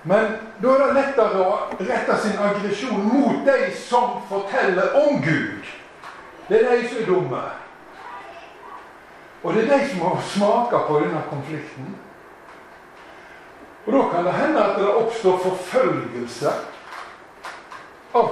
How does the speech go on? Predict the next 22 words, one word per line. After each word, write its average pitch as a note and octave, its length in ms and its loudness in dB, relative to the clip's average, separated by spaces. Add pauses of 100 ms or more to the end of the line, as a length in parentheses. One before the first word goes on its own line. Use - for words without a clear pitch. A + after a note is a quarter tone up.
kristne, B2 600 -8
og D3+ 260 -4
vi E3 120 4
lever E3+ 320 2
i D3 100 2
en - 160 -6
tid C#3+ 280 -6
da B2+ 120 0 (240)
kristne D3+ 420 -6
er B2+ 100 -10
forfulgt - 600 -10 (760)
mer C3+ 180 2 (100)
enn C#3+ 180 -6
noen D#3+ 360 -2
gang D#3+ 220 -4
før. - 160 -10 (2500)
Og C#3+ 100 -12
det E3+ 140 -8
er C3 140 -8
fordi E3 360 -6
at C3+ 180 -4
det, - 100 0